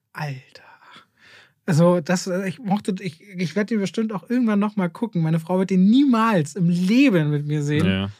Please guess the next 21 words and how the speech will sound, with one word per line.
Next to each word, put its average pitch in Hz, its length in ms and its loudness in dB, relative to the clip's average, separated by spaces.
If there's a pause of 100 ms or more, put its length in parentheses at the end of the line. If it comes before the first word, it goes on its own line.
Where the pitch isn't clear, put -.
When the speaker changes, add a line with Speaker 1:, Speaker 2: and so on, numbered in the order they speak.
(120)
Speaker 1:
Niemals 214 960 4
im 180 120 4
Speaker 2:
Ich 208 120 4
hab - 80 6
Speaker 1:
Leben. 185 140 6
Speaker 2:
ihn, 131 40 2
ich 117 80 -4
hab 160 100 0
ihn 151 140 4
sogar 127 300 2
zweimal 123 320 0
hintereinander 117 480 2
geschaut, 90 420 -4
so. 165 80 2
Speaker 1:
Wirklich? 180 300 4
Speaker 2:
Ja, 143 260 0
äh, 107 760 -4
also 110 200 -4
ich 110 160 -6
hatte 139 240 -2
auch, 135 260 -2